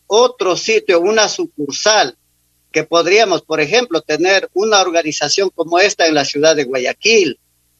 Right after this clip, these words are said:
en Cuenca, en Santo Domingo. Entonces, eh, ojalá que en algún momento, mi estimado licenciado, nosotros podamos ir creando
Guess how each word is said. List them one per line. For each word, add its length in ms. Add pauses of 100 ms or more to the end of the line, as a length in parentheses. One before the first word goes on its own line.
(120)
en 180
Cuenca, 760 (580)
en 320
Santo 400
Domingo. 640 (440)
Entonces, 1000
eh, 320 (300)
ojalá 500
que 360 (140)
en 180
algún 360
momento, 880
mi 80
estimado 680
licenciado, 680
nosotros 420
podamos 720 (680)
ir 240
creando 760